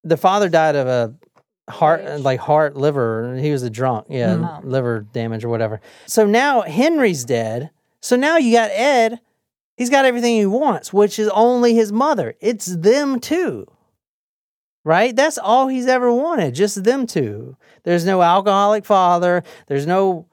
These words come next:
Speaker 1: brother that's doing all these great things, you know. It's just the mother and Ed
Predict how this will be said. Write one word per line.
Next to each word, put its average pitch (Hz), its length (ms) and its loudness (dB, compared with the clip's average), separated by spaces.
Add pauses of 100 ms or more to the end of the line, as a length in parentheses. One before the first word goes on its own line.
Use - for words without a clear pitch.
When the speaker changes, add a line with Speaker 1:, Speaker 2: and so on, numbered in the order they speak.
(240)
Speaker 1:
brother 151 800 2
that's 143 320 -2
doing 165 420 -2
all 170 160 2
these 160 160 -2
great 160 260 0
things, 131 460 -6
you 135 80 -6
know. 123 380 -4
It's 175 160 -4
just 214 180 -4
the 220 80 2
mother 180 460 2
and 233 100 0
Ed 247 400 0